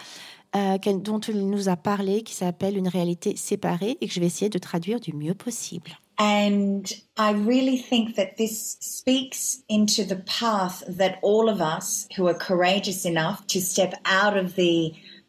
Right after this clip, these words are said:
Speaker 2: normal confines of society take.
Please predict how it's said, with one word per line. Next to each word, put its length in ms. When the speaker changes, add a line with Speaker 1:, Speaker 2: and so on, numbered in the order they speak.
Speaker 2:
normal 880
confines 600
of 80
society 760
take. 580